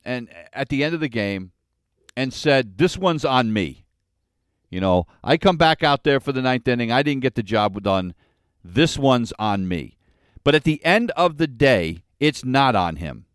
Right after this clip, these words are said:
It was not his job to pitch two innings in relief. Hell, in two thousand and twenty-two,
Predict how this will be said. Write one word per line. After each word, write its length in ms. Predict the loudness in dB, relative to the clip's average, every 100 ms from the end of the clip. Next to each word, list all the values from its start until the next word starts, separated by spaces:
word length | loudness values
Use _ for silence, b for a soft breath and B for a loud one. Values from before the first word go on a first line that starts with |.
| _
It 180 | -2 0
was 180 | 0 -2
not 360 | 2 2 2 0
his 320 | 2 2 0
job 480 | 0 2 4 2 -2
to 100 | -2
pitch 300 | 0 0 2
two 180 | 2
innings 220 | 4 0 -2
in 100 | 0
relief. 240 | 0 -2 b b
Hell, 280 | 4 4 2 B
in 180 | -4 2
two 180 | 2
thousand 440 | 4 2 2 2 -2
and 140 | -2
twenty-two, 640 | 0 0 0 2 4 4